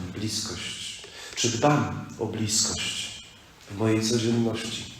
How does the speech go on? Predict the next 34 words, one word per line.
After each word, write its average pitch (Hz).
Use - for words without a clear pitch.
Czy -
celebruję 90
bliskość? -
Czy 104
się 117
o 110
nią 117
troszczę? 113
To 135
ważne 147
pytanie, 131
bo 120
to -
jest 123
jednocześnie 151
pytanie 147
o 139
naszą 139
bliskość 135
z 113
Bogiem 147
i 123
bliskość 139
między 135
sobą, 113
bo 123
my 131
nie 151
mamy 160
w 120
sobie 123
osobnej 123
aparatury 120
do 113